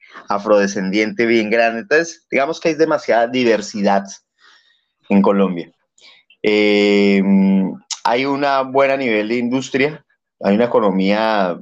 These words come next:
grande. De hecho, hay que, no hay que olvidar que Colombia es la cuarta economía más grande de América Latina, después de México, Brasil y Chile.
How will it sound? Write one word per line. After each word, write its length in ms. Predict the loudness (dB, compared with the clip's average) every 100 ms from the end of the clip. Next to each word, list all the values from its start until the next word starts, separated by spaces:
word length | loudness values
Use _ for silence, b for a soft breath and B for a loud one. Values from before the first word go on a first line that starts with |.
| -16 -10
grande. 480 | -2 0 0 -6 -14 B B B _ _ -2
De 140 | 0
hecho, 560 | 0 2 2 2 2 0
hay 100 | 0
que, 100 | 0 2 2
no 80 | 0
hay 80 | 0
que 80 | 0
olvidar 320 | 2 0 0
que 140 | -4
Colombia 320 | 0 0 2 0
es 40 |
la 120 | 0 0
cuarta 240 | -2 -4
economía 440 | -2 -2 -2 0
más 180 | 0 0
grande 280 | 0 0 0
de 80 | 0
América 340 | 0 -4 -2
Latina, 400 | -2 0 0 2
después 360 | 0 -2 -2 0
de 120 | 0
México, 460 | 0 -2 -6 -2 0
Brasil 680 | 0 -2 0 0 0 -4 B B B B _
y 80 | -10
Chile. 500 | -4 -2 0 -2 -6